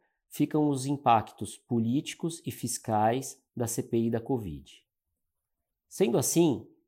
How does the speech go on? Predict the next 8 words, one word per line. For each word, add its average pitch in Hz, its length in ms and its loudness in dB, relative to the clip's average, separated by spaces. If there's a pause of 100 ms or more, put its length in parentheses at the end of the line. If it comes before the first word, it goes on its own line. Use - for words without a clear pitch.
entramos 147 520 2
no 147 120 0
mês 120 420 0
com 131 100 -6
posições 120 480 -4
compradas 127 600 -2
em 104 100 -4
bolsa, 107 560 -4